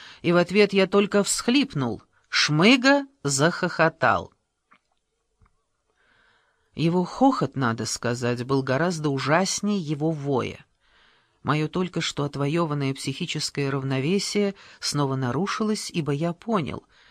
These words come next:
даже если со мной действительно говорит Шмыга, ничто не мешает его голосу быть по совместительству и голосом ада. Забегая вперед, скажу, что это подозрение так и не покидало меня с тех самых пор.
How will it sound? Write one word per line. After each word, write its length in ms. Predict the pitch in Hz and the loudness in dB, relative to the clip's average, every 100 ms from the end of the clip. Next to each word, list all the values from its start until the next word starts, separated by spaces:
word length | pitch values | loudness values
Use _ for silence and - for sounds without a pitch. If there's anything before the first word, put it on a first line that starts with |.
| _ _ _ - | _ _ _ -6
даже 260 | 156 147 | -4 -4
если 340 | 147 180 - 156 | -4 -4 -4 -4
со 200 | - 147 | -4 -2
мной 240 | 143 170 | -2 -2
действительно 680 | 143 139 - 160 - 151 139 | -4 -6 -4 -4 -2 -4 -2
говорит 380 | 135 131 175 160 | -2 -2 -2 -2
Шмыга, 600 | - 160 208 247 135 - - - - _ | -2 0 0 0 -2 -6 -14 -20 -20 _
ничто 400 | 139 165 - 175 | 0 0 0 0
не 120 | 185 170 | 0 0
мешает 500 | 156 - 175 170 160 | -2 0 0 0 0
его 200 | 156 151 | -2 0
голосу 480 | 156 175 165 - | 2 0 0 -4
быть 380 | 147 151 180 - | -4 -2 -4 -6
по 80 | - | -4
совместительству 1300 | 147 151 135 139 131 - 196 190 190 - - 180 180 - _ | -2 -4 -4 -4 -6 -4 -2 0 -2 -4 -2 -2 -2 -10 _
и 100 | - | -6
голосом 920 | 151 127 143 151 139 - - 139 135 - _ | -6 0 2 4 2 -4 -2 0 0 -4 _
ада. 460 | 143 127 104 - - _ _ _ _ - - - - | 0 0 -4 -10 -18 _ _ _ _ -20 -20 -20 -10
Забегая 520 | 165 226 277 330 320 | 0 2 4 4 2
вперед, 400 | - - 139 139 | 2 0 2 0
скажу, 380 | - - 185 269 | -2 -4 -2 -4
что 220 | - - | -4 -2
это 180 | 151 147 | -2 -2
подозрение 760 | 143 147 151 170 240 269 247 240 | -4 -2 -2 0 0 0 0 -2
так 320 | - 294 277 | -2 -2 -2
и 60 | |
не 120 | 247 240 | -2 0
покидало 600 | 214 - 160 160 165 147 | -2 -2 2 4 4 4
меня 380 | 143 139 143 | 0 0 -2
с 160 | 247 - | -2 -8
тех 300 | - 185 - | -4 -4 -4
самых 640 | - - 143 143 127 - _ | -6 0 0 0 -6 -12 _
пор. 300 | 123 107 | -4 -4